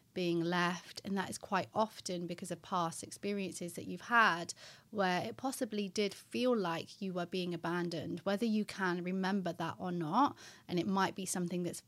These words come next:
very clear in your memory as well. Okay, so sign number one is people pleasing. We will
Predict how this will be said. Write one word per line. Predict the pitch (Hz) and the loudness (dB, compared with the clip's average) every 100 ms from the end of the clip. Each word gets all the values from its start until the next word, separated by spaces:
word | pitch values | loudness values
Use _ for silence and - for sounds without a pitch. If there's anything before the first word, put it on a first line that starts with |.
| - | 0
very | 185 185 170 | 2 2 0
clear | - 170 165 160 | -2 -2 -2 -2
in | 170 | -2
your | 165 165 | -2 -2
memory | 165 165 165 165 | -2 -4 -6 -6
as | - - | -8 -6
well. | 165 156 - 196 - | -4 -4 -6 -8 -10
Okay, | 214 - 190 | -8 -4 -2
so | 208 | -2
sign | - - 254 294 | 0 6 8 8
number | 294 269 247 | 8 8 6
one | 220 214 190 185 185 | 4 6 6 4 0
is | 202 180 - | -2 -2 -4
people | - 202 185 185 | -8 -8 -6 -6
pleasing. | 175 - 185 170 98 107 113 117 | -8 -6 -6 -4 -6 -4 -4 -4
We | - 202 220 | -6 -2 0
will | 214 220 | 2 0